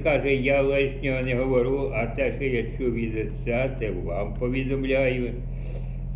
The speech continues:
Це добре знать задум Христа, описаний в Євангелії. В Євангелії повідомляється нерозривний зв'язок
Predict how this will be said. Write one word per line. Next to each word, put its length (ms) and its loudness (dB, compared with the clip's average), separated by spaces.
Це 140 4
добре 580 2
знать 240 2
задум 440 0
Христа, 680 -4
описаний 840 0
в 120 -4
Євангелії. 800 -4
В 20 -2
Євангелії 600 4
повідомляється 1200 2
нерозривний 1160 2
зв'язок 580 0